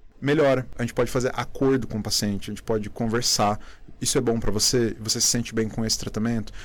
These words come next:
Eu, eu, eu achava muito engraçado quando eu comecei a trabalhar, eu comecei a trabalhar numa unidade básica de saúde,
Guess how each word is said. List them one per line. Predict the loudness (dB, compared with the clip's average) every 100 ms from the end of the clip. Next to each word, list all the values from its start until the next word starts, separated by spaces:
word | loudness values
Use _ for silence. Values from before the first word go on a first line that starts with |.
| -4
Eu, | -2 0
eu, | 0 0
eu |
achava | 2 2
muito | 2 0
engraçado | -2 0 0 0
quando | -2
eu | -2
comecei | 0 -2
a |
trabalhar, | -2 0 2 2 2
eu | -2
comecei | -4 -6
a | -4
trabalhar | -2 0
numa | 2 2
unidade | 2 2
básica | 2 2 0
de | -2
saúde, | 0 2 2 0